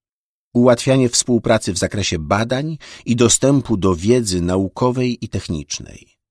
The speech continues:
D. Zapewnianie, jeżeli to właściwe, pomocy technicznej i ekonomicznej, w tym poprzez ułatwianie dostępu i dzielenie się technologiami dotyczącymi dostępności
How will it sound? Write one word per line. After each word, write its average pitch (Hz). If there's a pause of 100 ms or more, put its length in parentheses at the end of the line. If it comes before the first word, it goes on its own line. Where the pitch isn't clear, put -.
(540)
D. 113 (680)
Zapewnianie, 139
jeżeli 90
to 107
właściwe, 135 (260)
pomocy 123
technicznej 139
i 113
ekonomicznej, 98 (260)
w -
tym 165
poprzez -
ułatwianie 123
dostępu 135
i 98
dzielenie 120
się 113
technologiami 107
dotyczącymi 101
dostępności 104